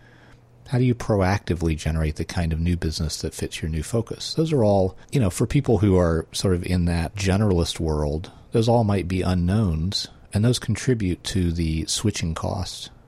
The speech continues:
of changing how you do things. There is also a sort of reverse switching cost I've noticed. Here's where you'll see this most easily, I think. It's project management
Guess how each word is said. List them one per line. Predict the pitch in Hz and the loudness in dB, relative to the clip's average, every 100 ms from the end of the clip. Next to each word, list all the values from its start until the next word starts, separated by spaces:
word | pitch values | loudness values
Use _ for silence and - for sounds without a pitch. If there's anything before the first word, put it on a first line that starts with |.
| - | -8
of | 90 80 78 78 - - - | -4 0 -2 -4 -10 -16 -8
changing | - 95 82 82 | -2 0 0 -2
how | 76 80 | -2 -2
you | 76 | -4
do | 73 80 | -4 -6
things. | - - 104 107 - - - - - - - | -6 -8 -8 -10 -12 -16 -20 -20 -20 -20 -4
There | 127 156 190 | 2 2 4
is | 208 - | 2 2
also | 143 151 - 80 73 85 - - - | 0 0 0 0 0 -2 -6 -16 -6
a | 104 | -2
sort | - 110 | 0 2
of | 95 85 | 2 0
reverse | 80 82 87 87 - - | 0 2 0 0 -4 -6
switching | - - 80 - 73 | -6 -4 -2 -2 -6
cost | - - - - | -4 -6 -6 -4
I've | 78 85 | -4 -2
noticed. | 71 71 - - - - - - - - - - - - - | -2 -4 -6 -8 -12 -20 -20 -20 -20 -20 -20 -20 -20 -20 -6
Here's | 170 175 - | 0 0 2
where | 85 | 2
you'll | 85 80 | 2 0
see | - 90 | 0 0
this | 80 58 - - - - - | -2 -4 -4 -6 -6 -10 -6
most | 95 87 87 - | 0 4 4 2
easily, | - 85 78 60 67 | -2 -2 -2 -2 -4
I | 69 | -6
think. | 76 82 90 117 - | -6 -6 -6 -8 -4
It's | 90 - - - - - - - - - - - | -4 -2 -4 -4 -10 -20 -20 -20 -20 -20 -20 -14
project | - 139 147 156 - | -4 -2 0 0 0
management | 104 95 98 - 95 92 - | 0 0 0 0 0 -2 -6